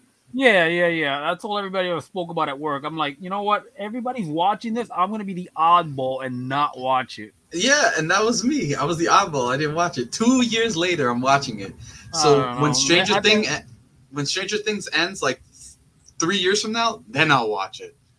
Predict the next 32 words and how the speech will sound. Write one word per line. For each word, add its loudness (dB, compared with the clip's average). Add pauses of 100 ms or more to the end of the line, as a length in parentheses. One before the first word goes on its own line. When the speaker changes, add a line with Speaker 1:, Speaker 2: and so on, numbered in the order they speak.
(300)
Speaker 1:
Stranger -4
Things 0
is -2
actually 0
really 0
cool, -6
man. -4
I -2
don't -2
know -2
about, 2
um, 0 (600)
you -12
know, -4
Squid -8
Games. -4
I 0
mean, -6
everybody -6
sw-, -18
swore -4
by 2
it. -6 (420)
Speaker 2:
It's -4
good. -4 (120)
I 0
have -2
to -6
be -4
honest -2
with -14
you. -16